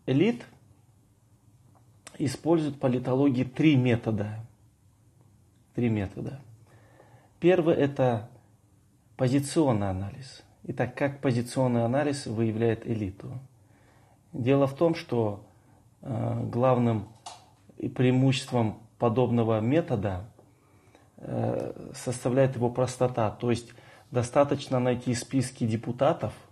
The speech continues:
схему организационной структуры правительства, и элита таким образом может быть выявлена.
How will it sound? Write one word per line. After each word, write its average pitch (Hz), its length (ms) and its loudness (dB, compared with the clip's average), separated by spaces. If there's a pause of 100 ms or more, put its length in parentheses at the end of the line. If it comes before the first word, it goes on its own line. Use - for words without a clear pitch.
(1400)
схему 135 560 2
организационной 120 840 0
структуры 117 540 -2
правительства, 117 800 -2 (760)
и 131 380 2
элита 147 480 2
таким 120 340 0
образом 120 360 0
может 113 300 -2
быть 110 240 -4
выявлена. 101 640 -4